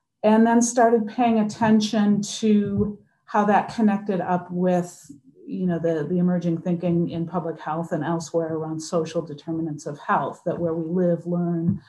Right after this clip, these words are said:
work, play, worship, um, impacts our health, um, every bit as much as our actual health care. And so thinking more about education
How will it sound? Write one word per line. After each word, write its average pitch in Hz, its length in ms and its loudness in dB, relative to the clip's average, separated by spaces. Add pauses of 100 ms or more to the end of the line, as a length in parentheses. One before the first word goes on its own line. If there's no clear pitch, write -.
(340)
work, 180 460 0
play, 175 380 2
worship, 165 600 -2 (520)
um, 190 320 -2
impacts 185 500 2
our 185 140 0
health, - 560 -2 (140)
um, 180 220 0
every 185 260 0
bit 202 160 0
as 196 180 0
much 170 240 -2
as 160 100 -2
our 170 120 2
actual 160 440 -4
health 190 420 -6
care. 147 320 -8 (800)
And 190 440 2
so 185 840 2
thinking 214 320 2
more 185 220 2
about 170 320 2
education 170 1040 -2